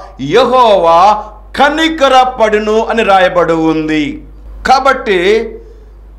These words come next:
లోతు అంటున్నాడు, అయ్యా, నా పట్ల నువ్వు కృప చూపితివి, అయ్యా, నా పట్ల నువ్వు కటాక్షము చూపితివి. ఇదిగో, నేను ఆ పర్వతము దాకా వెళ్ళి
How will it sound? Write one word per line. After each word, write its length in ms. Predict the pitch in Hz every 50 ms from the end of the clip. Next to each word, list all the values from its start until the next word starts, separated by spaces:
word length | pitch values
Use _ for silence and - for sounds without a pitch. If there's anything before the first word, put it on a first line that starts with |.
| - - - - -
లోతు 380 | 156 190 269 311 320 311 311 294
అంటున్నాడు, 1000 | 285 269 269 277 254 254 247 240 233 226 226 220 208 196 185 180 - - - -
అయ్యా, 540 | - 185 220 233 240 247 262 285 294 311 311 302
నా 160 | 302 302 294
పట్ల 440 | 277 - 269 277 277 277 - 254 262
నువ్వు 340 | 247 247 240 240 233 233 233
కృప 440 | 226 233 233 233 226 220 220 - 202
చూపితివి, 880 | 202 202 - 190 185 185 185 180 170 170 170 156 156 160 143 131 135 - - - - - - - - - - - - - - - - - -
అయ్యా, 420 | 220 277 302 302 302 302 320 330 320
నా 140 | 320 330 320
పట్ల 400 | 311 311 311 311 311 311 - 302
నువ్వు 220 | 311 311 311 311 311
కటాక్షము 680 | - 285 285 294 302 311 302 311 - - 302 311 302
చూపితివి. 1040 | 302 - 285 285 - 254 269 262 269 - 233 226 220 220 202 202 202 - 196 - - - - - - - -
ఇదిగో, 400 | 277 294 320 320 302 311 311 311
నేను 220 | 311 311 311 320
ఆ 180 | 320 320 320 311
పర్వతము 720 | 311 - - 294 302 311 311 311 302 302 302 294 302 302
దాకా 420 | 269 - 302 302 311 311 311 302
వెళ్ళి 840 | 302 302 311 311 311 311 320 320 320 320 330 330 311 302 285 240 202